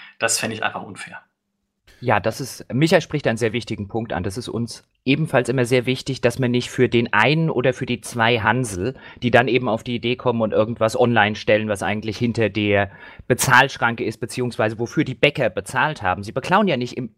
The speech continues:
Speaker 2: ersten Schritt oder im letzten Schritt uns. Sie beklauen ja jeden der viertausendsiebenhundert ehrlichen Leute, die uns monatlich das Geld geben. Die beklauen sie ja letztlich, was aus meiner Sicht das Ganze noch so ein bisschen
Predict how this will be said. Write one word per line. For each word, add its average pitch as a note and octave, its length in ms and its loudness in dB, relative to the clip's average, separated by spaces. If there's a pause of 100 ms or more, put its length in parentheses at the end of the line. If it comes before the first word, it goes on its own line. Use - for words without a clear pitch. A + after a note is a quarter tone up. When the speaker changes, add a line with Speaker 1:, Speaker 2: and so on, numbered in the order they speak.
(120)
Speaker 2:
ersten C3 300 0
Schritt C3 200 -6
oder A#2+ 140 0
im A2 60 -2
letzten C3 260 -2
Schritt - 180 -8
uns. C#3+ 220 -4
Sie G2+ 80 -6
beklauen B2 340 -2
ja B2+ 60 0
jeden B2 320 -2
der A2+ 200 2 (220)
viertausendsiebenhundert A#2+ 1300 0
ehrlichen A#2+ 440 2
Leute, A2+ 300 -4
die A#2+ 120 -6
uns G#2 160 -6
monatlich G#2 400 -4
das G2 160 -4
Geld B2+ 240 -2
geben. E2+ 340 -4
Die E3 120 -2
beklauen G2 480 0
sie F#2+ 140 -4
ja F2 100 2
letztlich, F#2+ 480 -2 (240)
was - 320 2 (160)
aus A2+ 160 2
meiner C#3 320 6
Sicht C3+ 280 -6
das - 160 -12
Ganze A#2+ 260 0
noch A#2+ 140 -2
so - 100 -6
ein A2 100 -6
bisschen A2 460 -4